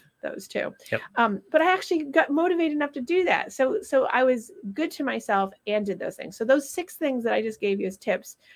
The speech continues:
Speaker 1: will help alleviate some of that procrastination stuff. Um,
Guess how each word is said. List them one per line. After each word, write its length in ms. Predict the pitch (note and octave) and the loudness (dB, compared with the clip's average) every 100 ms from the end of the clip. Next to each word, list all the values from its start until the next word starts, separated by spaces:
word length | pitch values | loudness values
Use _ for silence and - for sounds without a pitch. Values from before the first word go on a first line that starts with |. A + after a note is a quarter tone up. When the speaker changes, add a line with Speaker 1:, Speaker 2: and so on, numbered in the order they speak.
| - _ - | -20 _ -6
Speaker 1:
will 220 | A3 G#3+ | 0 2
help 340 | - B3 G#3+ G3+ | 2 2 0 2
alleviate 640 | G3 G#3+ G3+ F3+ E3+ - | -2 0 -2 -2 -2 -6
some 180 | - F#3+ | -8 -4
of 60 | F3 | -2
that 220 | E3 - | -2 -4
procrastination 1040 | - G3 G3 F3+ - F#3 E3+ - E3 E3 F#3+ | -8 -8 -6 -6 -8 -8 -8 -8 -10 -10 -16
stuff. 340 | - E3 D#3+ _ - - - - | -6 -4 -4 _ -20 -20 -8 2
Um, 320 | F#3 E3+ | 2 2